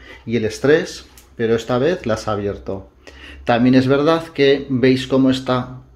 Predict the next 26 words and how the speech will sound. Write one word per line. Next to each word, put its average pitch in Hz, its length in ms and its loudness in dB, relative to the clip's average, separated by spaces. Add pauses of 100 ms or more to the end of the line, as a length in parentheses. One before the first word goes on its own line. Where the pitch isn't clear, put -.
(260)
que 139 100 -4
es 120 120 -4
la 113 140 -2
última 120 520 -2
flor 123 420 -2
que 123 120 -2
tiene, 135 520 0 (360)
es 113 100 -10
decir, 127 440 -2 (280)
la 117 240 -4
primera 117 400 0
flor 131 320 0
que 127 100 0
abrió 127 520 2 (360)
ya 120 180 0
empieza 123 360 -2
a 120 40 2
mustiarse. 110 760 -4 (880)
Y 123 120 0
esta 123 200 -2
de 120 80 2
aquí, 139 460 -2 (1500)
que 131 120 0
es 127 320 -8
la 110 200 -4
siguiente, 127 840 0